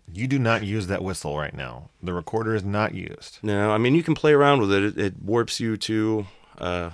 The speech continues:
Speaker 2: other completed dungeon start rooms.
Speaker 1: Now,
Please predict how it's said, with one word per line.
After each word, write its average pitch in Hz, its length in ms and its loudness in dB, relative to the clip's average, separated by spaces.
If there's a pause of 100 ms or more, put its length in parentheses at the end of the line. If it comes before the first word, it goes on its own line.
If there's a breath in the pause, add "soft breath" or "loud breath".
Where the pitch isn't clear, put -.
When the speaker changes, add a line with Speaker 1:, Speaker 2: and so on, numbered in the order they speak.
Speaker 2:
other 95 360 -2 (300)
completed 95 460 -4
dungeon 90 540 -2
start - 340 -4 (160)
rooms. 82 440 -12 (480)
Speaker 1:
Now, 80 300 -4